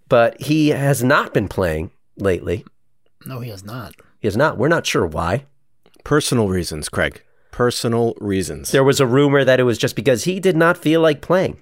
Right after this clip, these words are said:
Speaker 1: Another rumor that it was related to just all the craziness going on in the country. And he, maybe because of that, he's protesting or doesn't feel like playing. Final score. What's the final score gonna be in that game, Barry? Prediction time.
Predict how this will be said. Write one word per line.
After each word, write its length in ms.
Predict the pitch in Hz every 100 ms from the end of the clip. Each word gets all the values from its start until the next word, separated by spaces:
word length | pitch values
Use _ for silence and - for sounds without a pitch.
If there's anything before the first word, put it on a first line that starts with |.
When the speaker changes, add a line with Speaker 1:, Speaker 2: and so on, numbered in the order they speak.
| _
Speaker 1:
Another 340 | - 135 143 143
rumor 360 | 131 143 135
that 160 | 127 127
it 80 | 139
was 240 | 131 107
related 460 | 131 120 123 123 113
to 500 | - 123 117 113 107 _
just 360 | - - - - - - _ -
all 160 | 117
the 80 | 113
craziness 560 | - 113 107 110 101 -
going 220 | 104 95
on 60 | 90
in 80 |
the 80 | 82
country. 580 | - 101 92 101 90 85 - - _ _
And 180 | 107 101
he, 340 | 120 110 98 - _ _ _ _
maybe 300 | - 117 127
because 240 | 127 135 117
of 60 |
that, 300 | 117 113 107
he's 160 | 110 95
protesting 680 | - 135 117 120 107 - 101
or 340 | 90 90 80 - _ -
doesn't 280 | 110 90 80
feel 160 | 87
like 180 | 69 -
playing. 300 | - - - _ _ _
Final 280 | - 165 170
score. 260 | - - 123
What's 120 | 139
the 60 | 135
final 220 | 151 127
score 220 | - 120
gonna 100 | 104
be 80 | 90
in 80 | 90
that 160 | 87 -
game, 180 | 85 80
Barry? 280 | 82 80 -
Prediction 380 | - 107 - 90
time. 420 | 82 85 78 73